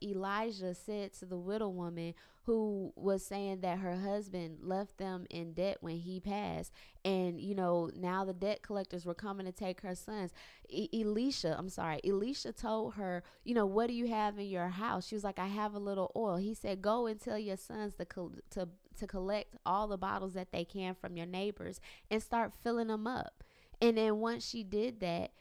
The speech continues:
it was something that was already in her house. It was the oil that was already in her house.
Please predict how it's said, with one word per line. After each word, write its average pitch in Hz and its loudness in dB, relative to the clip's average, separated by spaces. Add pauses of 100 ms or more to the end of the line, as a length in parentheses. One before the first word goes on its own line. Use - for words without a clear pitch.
(180)
it 240 12
was 226 4
something 254 -2
that 196 0
was 196 2
already 214 4
in 196 -2
her 185 -2
house. - -2
It 190 2
was 190 0
the 190 2
oil 240 2
that 202 -2
was 190 -2
already 185 2
in 185 -2
her 185 -2
house. 202 -2